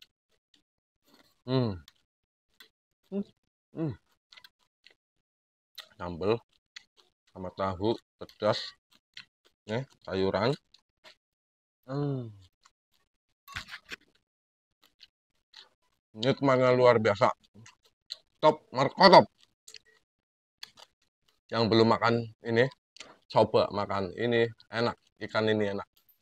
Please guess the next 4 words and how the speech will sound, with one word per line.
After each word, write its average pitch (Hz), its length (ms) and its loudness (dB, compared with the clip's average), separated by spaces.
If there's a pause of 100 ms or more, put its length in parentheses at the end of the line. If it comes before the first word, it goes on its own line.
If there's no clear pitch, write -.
(1120)
Hmm. 131 320 0 (1800)
Hmm, 143 140 -10
hmm, 139 400 -12 (100)
hmm, 147 160 -10